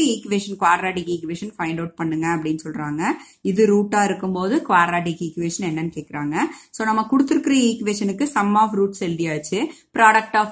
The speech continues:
roots எழுதியாச்சு. Then, இப்ப இந்த கொடுத்திருக்கிற ரூட்டோட சம் என்ன, ப்ராடக்ட் என்ன எழுதணும். சம் என்ன? What? Two by alpha, two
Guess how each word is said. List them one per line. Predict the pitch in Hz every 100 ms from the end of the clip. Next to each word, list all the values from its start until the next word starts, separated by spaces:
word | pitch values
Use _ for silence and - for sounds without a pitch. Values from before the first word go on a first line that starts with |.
| 196
roots | 190 185
எழுதியாச்சு. | 170 160 151 147 214 320 - - -
Then, | 220 233 220
இப்ப | - 277 359 208
இந்த | 202 226 233 233
கொடுத்திருக்கிற | 226 269 294 269 269 247 202
ரூட்டோட | 208 208 196 165 277 -
சம் | 208 202 208 196
என்ன, | 190 285 -
ப்ராடக்ட் | 175 170 - - 165
என்ன | 170 180
எழுதணும். | 156 156 151 156 302 - - -
சம் | 214 208 196
என்ன? | 180 190 277 - - -
What? | 190 233 -
Two | 240 233
by | 240 233 190
alpha, | 170 165 170 160 247 - - _ -
two | 220